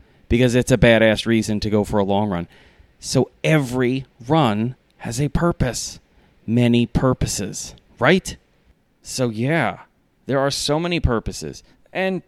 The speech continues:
you know what else is a great purpose? You wanna get a kick-ass breakfast after the long run. Getting breakfast after a long run is a fantastic idea and purpose for going on a long run. When I ran for the Nike Farm Team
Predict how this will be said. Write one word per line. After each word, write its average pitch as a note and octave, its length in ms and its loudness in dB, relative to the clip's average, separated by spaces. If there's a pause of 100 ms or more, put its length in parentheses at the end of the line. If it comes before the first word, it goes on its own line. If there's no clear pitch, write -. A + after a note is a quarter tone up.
(120)
you D3+ 140 -4
know E3 60 0
what E3 80 0
else F#3+ 160 -4
is F#3 100 -8
a F#3 40 -8
great G3 200 -4
purpose? G#3 460 -6 (680)
You C#3 160 -8
wanna C#3+ 280 -4
get C#3+ 180 -2
a C#3 60 -2
kick-ass C3+ 440 -2
breakfast - 560 -6
after G#2 260 -4
the G#2 120 -6
long G#2 320 -2
run. F2 200 -8 (580)
Getting F3 260 2
breakfast D3+ 480 -4
after D#3 240 -2
a D3+ 60 2
long D#3 260 0
run C#3+ 180 0 (160)
is C#3+ 240 0
a C#3+ 140 -2
fantastic C#3 1040 -6
idea G2 600 -8 (560)
and A#2 260 -4
purpose - 640 -6
for A#2 240 -10
going G#2+ 480 -6 (100)
on G#2 140 -6
a G2 80 -4
long F#2+ 280 -6
run. F2+ 220 -10 (240)
When A2 140 -6
I C3 40 -2
ran D3 220 -2
for C#3+ 140 -8
the C#3 80 -2
Nike C#3 260 -4
Farm F3 320 -6
Team G#2+ 360 -6